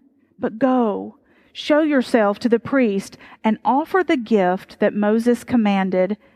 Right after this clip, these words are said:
as a testimony to them." That evening they brought to him many who were possessed with demons,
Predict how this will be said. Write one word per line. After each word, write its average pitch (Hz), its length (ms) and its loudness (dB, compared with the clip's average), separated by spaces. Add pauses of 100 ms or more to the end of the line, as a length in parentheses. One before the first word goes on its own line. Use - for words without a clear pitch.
(200)
as 202 100 2
a 202 80 0
testimony 196 800 -2
to 208 160 -6
them." 180 480 -6 (1200)
That 233 240 2
evening 254 360 2
they 220 140 0
brought 240 360 -2
to 240 100 2
him 202 340 -2
many 262 380 2
who 240 160 -2
were 214 100 -2
possessed 214 580 0
with 196 200 -6
demons, 254 540 2